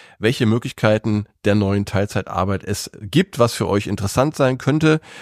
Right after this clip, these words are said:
und wie ihr dann damit auch so ein bisschen bessere Work-Life-Balance, äh, schaffen könnt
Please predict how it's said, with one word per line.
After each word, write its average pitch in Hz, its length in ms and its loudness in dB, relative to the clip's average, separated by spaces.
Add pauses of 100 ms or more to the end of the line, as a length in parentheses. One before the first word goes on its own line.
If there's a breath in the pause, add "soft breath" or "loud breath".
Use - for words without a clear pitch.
(180 loud breath)
und 110 480 -2
wie 110 120 -6
ihr 120 420 2
dann 107 180 0
damit 104 420 -2
auch 101 420 2
so 95 100 -6
ein 92 40 -4
bisschen 104 260 -4
bessere 98 680 0
Work-Life-Balance, 110 1000 0
äh, 101 240 -2
schaffen - 340 -4
könnt 98 360 -2